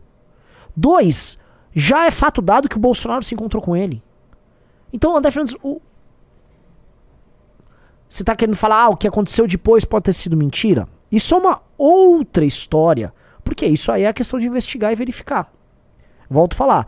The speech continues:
se fo-, o que for, se, se o que foi dito por ele é verdade, é possível, em grande parte, ser atestado, ser levantado. Se comprovado, aí vai dar merda.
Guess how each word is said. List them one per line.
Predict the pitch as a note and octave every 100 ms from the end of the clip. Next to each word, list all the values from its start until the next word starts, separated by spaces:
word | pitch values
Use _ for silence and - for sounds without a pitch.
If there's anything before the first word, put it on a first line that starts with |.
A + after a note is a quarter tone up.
| _
se | - -
fo-, | - - C#4
o |
que | E3+ -
for, | G#3+
se, | - - G#3 G#3
se | - G3
o |
que | -
foi | F#3
dito | G3 -
por | E3+
ele | B2
é |
verdade, | A#2 A2+ E3 G#3 A#2+ - _ _ -
é | G#3+
possível, | - B3 - F#3+ G3
em | G3
grande | D3 C#3 F3+
parte, | D#3 D#3+ -
ser | - G3
atestado, | - B3 - A3+ F#3 G3
ser | - A#2+
levantado. | C3+ F3 G#3 E3 C3+ F2 - _ _ _ _ _ _ -
Se | - E4
comprovado, | - F3+ C3+ A#2 A2 E3+ A3 C3+ G2 - - _ _ _ _ _ _ _
aí | C4+ C#4+
vai | D#4
dar | E4+
merda. | F4 G3 A2+